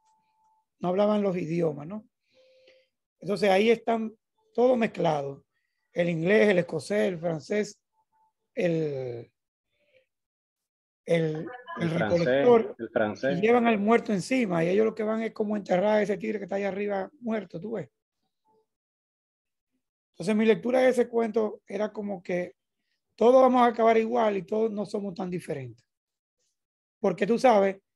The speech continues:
Speaker 1: que de esta película en internet hay muchos listados y hay como lo que cuentan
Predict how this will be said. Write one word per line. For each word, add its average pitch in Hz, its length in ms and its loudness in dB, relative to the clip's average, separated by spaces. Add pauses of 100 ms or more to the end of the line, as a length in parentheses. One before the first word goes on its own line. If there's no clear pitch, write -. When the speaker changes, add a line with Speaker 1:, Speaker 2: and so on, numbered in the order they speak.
(800)
Speaker 1:
que 190 120 2
de 196 100 4
esta 233 200 2
película 190 640 -2 (320)
en 196 200 -4
internet 202 720 -2
hay 196 160 0
muchos 247 340 0
listados 175 720 -4 (600)
y 220 140 -4
hay 220 160 4
como 226 260 -2
lo 214 120 -2
que 196 160 -10
cuentan 165 720 0